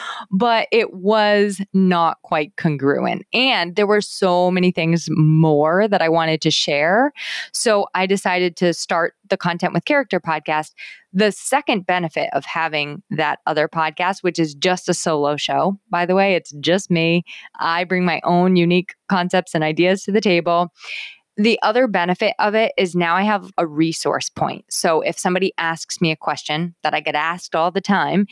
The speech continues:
instead of me sitting there and writing back an email, which takes me an hour, you know I'm gonna give them all the <laughs> information. I can direct them to that podcast episode and say, "You know what? I did a podcast episode on this.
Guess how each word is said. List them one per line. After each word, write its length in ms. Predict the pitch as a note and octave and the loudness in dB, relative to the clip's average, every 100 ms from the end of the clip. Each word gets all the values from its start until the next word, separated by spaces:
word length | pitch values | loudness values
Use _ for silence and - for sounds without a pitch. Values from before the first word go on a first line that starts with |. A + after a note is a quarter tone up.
| - | -10
instead 260 | - - G#3+ | -6 -2 0
of 80 | G#3 | 2
me 140 | G#3 | 0
sitting 320 | G3 G#3 G3+ | 0 2 2
there 160 | F#3 F3 | 2 2
and 80 | D#3+ | 0
writing 300 | E3 F3+ F3+ | 0 2 2
back 220 | E3+ F3 | 0 0
an 80 | E3+ | 2
email, 420 | G3+ F3+ D3 D3+ | 4 4 2 2
which 180 | D#3 - | 0 -2
takes 260 | F3+ - | -4 -2
me 140 | E3+ C#3+ | -2 0
an 60 | |
hour, 420 | D3+ E3+ D#3 E3 F3+ | 0 0 0 0 0
you 120 | F3 | 2
know 220 | E3+ A3+ | 4 2
I'm 120 | E3 | 2
gonna 140 | D#3+ D#3+ | -2 -2
give 160 | E3 | -2
them 180 | D3+ D3 - | -2 -4 -4
all 280 | F#3 F#3 G3 | 0 4 2
the 140 | F3 D#3+ | 2 0
<laughs> 0 | |
information. 840 | F3+ - D#3+ G3+ C#4+ - - D#3 - D3 - _ | -2 0 0 2 0 0 0 0 0 -2 -4 _
I 120 | F#3+ G3 | -6 -2
can 180 | B3 | -2
direct 340 | G3 F3 E3 E3 | 0 0 0 -2
them 140 | D#3 | -4
to 60 | D3+ | -2
that 180 | C#3+ C#3 | -4 -4
podcast 420 | C3+ - - - | -6 -4 -6 -4
episode 500 | - - - C#3 - - | -8 -6 -4 -4 -4 -4
and 140 | D#3+ | -2
say, 140 | E3+ D3+ | 0 -2
"You 160 | D#3+ | 0
know 60 | G3+ | 2
what? 180 | C#4+ - | 2 0
I 60 | G3+ | -2
did 140 | A3 | -2
a 20 | |
podcast 420 | A#3+ C#4+ C#4+ D#3 - | 0 0 0 -2 -4
episode 360 | D#3 D3 C#3+ | -6 -2 -2
on 200 | C#3+ C#3 | 0 -2
this. 200 | C#3+ C#3 | -2 -4